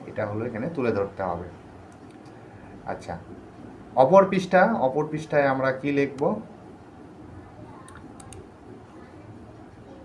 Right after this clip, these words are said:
"অত্র জমির বায়না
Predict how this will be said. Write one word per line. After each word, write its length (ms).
"অত্র 600
জমির 340
বায়না 680